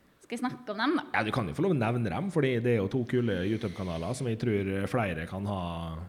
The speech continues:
Speaker 2: absolutt ha glede av å se på.
Speaker 1: Det er i hvert fall veldig kjekt, og, for, altså, det kommer jo så mye nytt nå, så det er så vanskelig å følge med på alt. Eh,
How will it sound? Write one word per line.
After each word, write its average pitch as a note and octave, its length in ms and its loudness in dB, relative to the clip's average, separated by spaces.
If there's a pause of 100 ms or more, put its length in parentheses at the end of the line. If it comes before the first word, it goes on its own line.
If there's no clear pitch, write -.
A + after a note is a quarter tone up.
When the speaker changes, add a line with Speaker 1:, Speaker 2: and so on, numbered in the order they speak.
(680)
Speaker 2:
absolutt A2+ 440 0
ha A2 140 2
glede A#2+ 280 2
av F2+ 160 0
å G2 100 -2
se G#2 140 0
på. A#2+ 140 -4 (360)
Speaker 1:
Det B3 220 2
er G#3+ 440 4
i A#3 40 4
hvert C4 160 6
fall A#3+ 140 0
veldig B3 260 6
kjekt, A#3+ 360 0
og, A#3 560 4
for, C4+ 80 2
altså, C4 240 4
det C4 100 2
kommer B3+ 300 2
jo G#3+ 80 -2
så A3+ 80 2
mye B3+ 240 2
nytt A3+ 220 -2
nå, - 100 -2
så C4+ 120 0
det B3+ 80 6
er B3+ 80 4
så A#3+ 40 2
vanskelig A#3 520 2
å F#3 40 -4
følge A#3+ 480 2
med F3 240 -2
på F3+ 80 -2
alt. - 500 -4
Eh, A2+ 680 -4